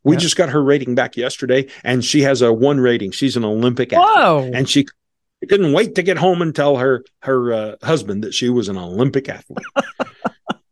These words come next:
Speaker 1: And so once we get a rating from the insurance company, and it takes thirty, sixty days or so usually to get the rating, well, then we get an offer from the insurance company. So we rate this person a three. And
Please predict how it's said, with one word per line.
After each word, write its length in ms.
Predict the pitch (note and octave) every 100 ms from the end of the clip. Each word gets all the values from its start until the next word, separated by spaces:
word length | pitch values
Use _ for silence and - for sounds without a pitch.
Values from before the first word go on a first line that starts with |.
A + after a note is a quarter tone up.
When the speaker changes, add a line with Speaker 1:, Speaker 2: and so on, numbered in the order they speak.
| _
Speaker 1:
And 160 | G3+ G#3
so 200 | - C4
once 400 | G3+ D4 F#4 D4+
we 140 | F4
get 140 | D#4+ C#4+
a 60 |
rating 400 | A#3+ A#3+ A#3+ G#3+
from 140 | G3 G#3
the 100 | G#3+
insurance 320 | G3 D3 -
company, 420 | G#2 F2+ G2+ E3
and 120 | C3
it 100 | C#3
takes 960 | - - - - - - - - - -
thirty, 360 | A#3 A3 A3+ G#3
sixty 560 | - A3+ - - A3+
days 420 | G#3+ G#3+ G3 F#3
or 80 | E3
so 340 | - D3 C#3+ D3
usually 520 | C#3 C#3 A#2+ C3+ C#3
to 120 | C3
get 160 | C3+ C#3
the 80 |
rating, 400 | D#3 G#2+ F#2 G#2+ - - _ -
well, 80 |
then 200 | G3+ D4+
we 80 | D4
get 120 | C4+
an 80 | B3+
offer 300 | A#3+ C4+ -
from 80 | C3+
the 140 | D#3
insurance 280 | F3+ D#3+ B2+
company. 380 | C3+ G#2+ A#2 D3
So 160 | D#3 C#3
we 200 | C#3 G3
rate 200 | G3 G3
this 160 | F#3+
person 360 | - E3 - F3+
a 40 |
three. 460 | - - F#2+ G#2 D3 _ _ _ _ _ _ _
And 320 | D3+ D3+ C#3